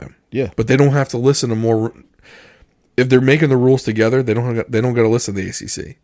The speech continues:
Speaker 2: Right.
Speaker 1: They don't have to listen to the Big twelve
Speaker 2: Mm-hmm.
Speaker 1: because these two conferences are the ones that are bringing the money in, money in.
Speaker 2: Yeah.
Speaker 1: Why am I gonna listen to the A C C when they don't bring in near the money we do?
Speaker 2: Mm-hmm.
Speaker 1: No, I, this is, this is how I want it set up 'cause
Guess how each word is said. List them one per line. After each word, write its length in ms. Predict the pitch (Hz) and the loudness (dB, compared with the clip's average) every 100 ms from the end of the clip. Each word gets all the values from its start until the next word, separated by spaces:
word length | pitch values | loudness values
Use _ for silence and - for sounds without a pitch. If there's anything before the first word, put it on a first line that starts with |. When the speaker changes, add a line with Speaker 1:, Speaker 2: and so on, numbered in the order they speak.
| _ - | _ -4
Speaker 2:
Right. 240 | 120 82 | -4 -2
Speaker 1:
They 80 | 110 | -2
don't 80 | 123 | -2
have 80 | 117 | 0
to 40 | |
listen 260 | 123 127 120 | 0 0 -2
to 40 | 95 | -4
the 80 | 82 | -6
Big 80 | - | -8
twelve 320 | 80 - - _ | -10 -10 -16 _
Speaker 2:
Mm-hmm. 240 | 113 123 143 _ | -4 -2 -4 _
Speaker 1:
because 400 | 120 131 117 147 - _ _ _ _ _ _ - | -4 -2 -2 -4 -18 _ _ _ _ _ _ -4
these 320 | 123 180 185 | 2 4 4
two 160 | 202 180 | 2 2
conferences 520 | 160 170 175 180 156 | 4 2 2 0 0
are 40 | |
the 60 | 127 | 0
ones 180 | 131 127 | 2 2
that 80 | |
are 20 | 120 | 2
bringing 240 | 127 127 | 2 0
the 60 | 117 | -2
money 300 | 110 104 76 | -2 -4 -8
in, 180 | - - | -14 -4
money 260 | 131 110 87 | -2 -2 -4
in. 160 | - - | -12 -8
Speaker 2:
Yeah. 220 | 113 - - - - _ _ _ _ _ _ _ _ | -6 -6 -10 -20 -20 _ _ _ _ _ _ _ _
Speaker 1:
Why 260 | 131 139 175 | 0 4 4
am 80 | |
I 60 | 180 | 4
gonna 140 | 160 | 2
listen 260 | 147 147 135 | 2 2 0
to 60 | 117 | 2
the 120 | 113 | 0
A 60 | 127 | 0
C 200 | 107 101 | -4 -4
C 480 | 143 127 87 110 - _ _ | -2 -2 -2 -8 -18 _ _
when 120 | 113 | -4
they 80 | 117 | 0
don't 160 | 123 120 | 0 0
bring 220 | 120 113 | 0 0
in 180 | 107 104 | 0 -2
near 180 | 110 107 | 0 0
the 80 | |
money 240 | 107 120 101 | 0 -2 -4
we 120 | 78 | -8
do? 140 | - - _ 95 | -14 -20 _ -8
Speaker 2:
Mm-hmm. 240 | 104 147 151 _ _ _ | -6 -6 -10 _ _ _
Speaker 1:
No, 140 | 110 - | -10 -6
I, 180 | 110 - _ - | -6 -6 _ -6
this 180 | 127 156 | -2 0
is, 140 | 135 | -2
this 280 | - 120 - | -4 -4 -4
is 100 | 110 | -6
how 200 | 95 - - | -6 -8 -6
I 200 | 104 143 | -2 0
want 240 | 143 147 | 2 2
it 40 | |
set 220 | 147 147 123 | 0 0 0
up 180 | 110 - | -2 -6
'cause 180 | 113 | -12